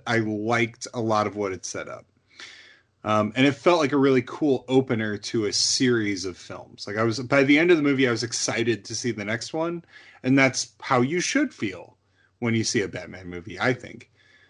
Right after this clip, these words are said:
Um, well, at least at the time. Now I feel like, you know, standalone adventures is probably the way to go. But, um, anyway, The Mummy is a movie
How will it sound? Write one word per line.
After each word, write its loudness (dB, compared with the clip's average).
Um, -2
well, 6
at 0
least 4
at -6
the -20
time. -12
Now 0
I 2
feel -4
like, -6
you -8
know, -8
standalone -6
adventures -10
is -8
probably -2
the -6
way -4
to -8
go. -4
But, 2
um, -2
anyway, 8
The 2
Mummy 4
is 2
a 4
movie -6